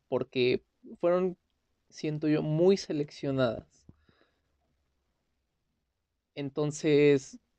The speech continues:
<laughs> nosotros queremos estar todo el tiempo con esas personas, ¿me entienden? Pero lo que sucede aquí es que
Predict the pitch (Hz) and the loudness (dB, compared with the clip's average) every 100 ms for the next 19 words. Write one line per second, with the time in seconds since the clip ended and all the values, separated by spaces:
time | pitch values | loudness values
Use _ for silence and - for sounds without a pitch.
0 | _ _ - 156 - 175 - - _ 190 | _ _ -12 -6 0 0 0 -18 _ -14
1 | 190 147 - 143 185 233 - 160 175 208 | -12 -12 -8 -8 -4 -6 0 2 2 2
2 | 143 - 160 - - 190 220 156 170 208 | -2 -6 -8 -6 -2 0 0 0 -6 -6
3 | 147 151 156 151 107 - 214 135 - _ | -2 0 -2 -4 -10 -8 -8 -8 -12 _
4 | 127 131 123 170 202 _ _ _ _ _ | -14 -10 -10 -10 -12 _ _ _ _ _
5 | _ 139 139 131 131 131 123 123 127 123 | _ 2 6 8 8 8 8 8 6 6
6 | 120 143 - _ _ _ _ _ _ _ | 4 2 -2 _ _ _ _ _ _ _
7 | _ _ _ _ _ _ _ - 147 - | _ _ _ _ _ _ _ -2 -2 -2
8 | 156 202 208 - 180 175 - - 185 165 | -8 -2 -2 0 0 0 -2 -2 2 4
9 | 143 147 - 107 - - | 2 0 -2 -4 -8 -12